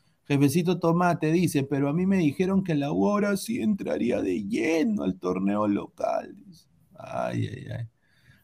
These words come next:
A ver, José Antonio Cotes, "Tamare Municipal de M, hoy le, hoy le cagó el cumple a mi abuelito", dice. A ver, César Antonov, "Contra Cienciano la defensa será", acá está, tomo nota,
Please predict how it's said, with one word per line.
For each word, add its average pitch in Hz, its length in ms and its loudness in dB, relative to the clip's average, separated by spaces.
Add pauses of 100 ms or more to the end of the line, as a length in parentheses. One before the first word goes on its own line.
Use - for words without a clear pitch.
A 120 160 2
ver, 135 260 4
José 120 300 0
Antonio 147 420 0
Cotes, 151 360 0
"Tamare 147 380 2
Municipal 131 560 2
de 143 260 2
M, 139 220 4
hoy 147 160 2
le, 151 160 0 (160)
hoy 143 160 2
le 151 180 2
cagó 131 300 4
el 151 160 2
cumple 151 280 2
a - 20 2
mi 151 120 2
abuelito", 123 720 2
dice. 113 460 -4 (560)
A 110 200 0
ver, 120 300 2
César 143 360 0
Antonov, 131 640 0
"Contra 120 320 2
Cienciano 127 520 0
la 127 120 2
defensa 135 480 2
será", 127 500 4
acá 113 140 0
está, 117 300 2
tomo 131 260 0
nota, 117 520 2